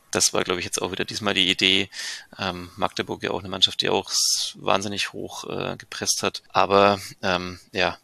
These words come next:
ließ sich halt nicht wie eine Schablone drauflegen. Und vor allem ist halt, glaub ich, Sankt Pauli auch noch mal, ähm, mindestens ein Level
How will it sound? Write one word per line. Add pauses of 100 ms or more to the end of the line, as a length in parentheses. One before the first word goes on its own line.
(140)
ließ
sich
halt
nicht
wie
eine
Schablone
drauflegen.
Und
vor
allem
ist
halt,
glaub
ich,
Sankt
Pauli
auch (460)
noch
mal, (240)
ähm, (220)
mindestens
ein
Level